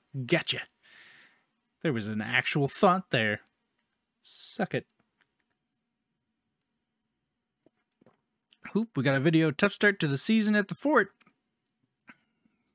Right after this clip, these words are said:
Oh, oh, and it's right in the water. This, this poor person is just dejectedly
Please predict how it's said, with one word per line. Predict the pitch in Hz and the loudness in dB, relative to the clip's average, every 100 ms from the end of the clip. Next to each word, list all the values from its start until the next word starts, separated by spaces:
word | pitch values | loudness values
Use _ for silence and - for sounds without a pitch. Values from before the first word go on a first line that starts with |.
| - | -4
Oh, | 143 196 - _ _ | 0 0 -4 _ _
oh, | - 160 180 - _ | 0 0 0 -4 _
and | - 170 170 170 170 170 165 165 165 160 - | -2 2 4 4 4 4 4 4 2 0 -6
it's | 190 185 180 170 - | 0 2 4 2 2
right | 143 135 | 2 2
in | |
the | 117 | 0
water. | 110 104 101 - _ _ _ _ _ _ _ _ _ _ _ _ _ _ _ _ _ _ _ - | 0 -2 -6 -10 _ _ _ _ _ _ _ _ _ _ _ _ _ _ _ _ _ _ _ -6
This, | 139 - - _ - | -6 -6 -12 _ -8
this | 131 | -8
poor | - 147 131 | -2 0 0
person | - 123 110 | 0 -2 0
is | 107 107 | -4 -4
just | - 123 - _ _ _ _ | -2 -4 -4 _ _ _ _
dejectedly | - 139 - 123 - 131 117 120 | -10 -8 0 0 2 -2 0 -2